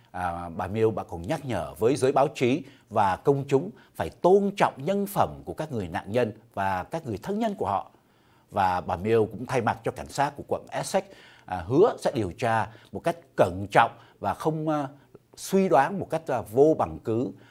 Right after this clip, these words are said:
Và, và thưa quý vị, bà ta đang thực thi cái trách nhiệm trong cái phạm vi quyền hạn của bà. Bà Miêu, và ngoài ra bà cũng vẫn phải, à, xin lỗi các người cá nhân, doanh nghiệp bị ảnh hưởng bởi cái cuộc điều tra tại cái khu công nghiệp,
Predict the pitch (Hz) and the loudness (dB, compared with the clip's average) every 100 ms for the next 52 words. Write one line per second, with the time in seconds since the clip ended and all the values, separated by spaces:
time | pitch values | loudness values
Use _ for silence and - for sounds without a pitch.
0 | _ - 107 101 98 90 - - - _ | _ 2 4 6 2 -2 -14 -20 -20 _
1 | _ _ _ _ _ 98 107 98 120 131 | _ _ _ _ _ 0 2 2 -2 -2
2 | 107 - 107 98 117 117 117 - - _ | -2 0 -2 0 4 4 4 0 -16 _
3 | 139 131 127 139 - - 175 165 151 - | 0 0 0 -6 -6 0 2 2 0 -8
4 | - 165 180 139 113 - - _ 127 147 | -10 -6 -4 0 0 0 -16 _ -4 -2
5 | 160 117 - 113 113 - 117 131 120 104 | -4 -6 -2 -2 -2 -8 0 4 4 2
6 | 107 98 - 87 85 82 - _ _ _ | -4 -4 -10 -8 -8 -8 -14 _ _ _
7 | _ _ _ 104 95 107 101 - 107 98 | _ _ _ -4 -2 0 0 2 0 2
8 | 107 98 123 107 101 104 123 131 156 82 | 0 0 0 2 0 -2 -6 -4 -4 -4
9 | 82 - - - 82 - 190 202 170 143 | -6 -12 -20 -14 -8 -2 4 4 6 4
10 | 196 - 175 165 117 117 143 139 113 - | 2 -2 -4 -2 -6 -4 0 0 0 -10
11 | - 139 120 113 - - 110 - 98 123 | -2 -2 2 -2 -2 -8 -8 -6 -8 0
12 | 98 82 90 151 131 - 120 123 165 151 | -2 -2 -8 -8 -8 -6 -6 -2 -2 -2
13 | - _ _ 117 143 151 151 160 147 143 | -8 _ _ -2 -2 -4 0 0 0 -2
14 | 104 | -2